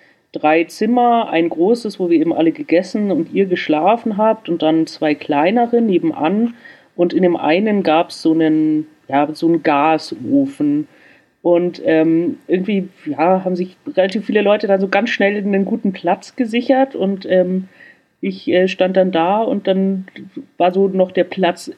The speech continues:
direkt neben dem Ofen frei. Den hab ich dann bekommen und, äh, ihr wart ja im anderen großen Raum. Und,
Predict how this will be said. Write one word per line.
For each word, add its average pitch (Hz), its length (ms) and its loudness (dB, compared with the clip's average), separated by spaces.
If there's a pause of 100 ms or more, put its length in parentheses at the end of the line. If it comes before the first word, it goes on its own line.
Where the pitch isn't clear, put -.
(120)
direkt 180 480 -2
neben 180 220 0
dem 165 140 4
Ofen 165 480 -2
frei. 147 600 -2 (880)
Den 170 180 0
hab 180 160 -2
ich - 140 -6
dann 180 180 0
bekommen 170 580 0 (420)
und, 170 300 -6
äh, 170 200 0
ihr 185 180 0
wart 185 140 0
ja 185 100 2
im 175 80 -4
anderen 196 400 0
großen 165 400 -2
Raum. 175 520 0 (560)
Und, 202 360 -2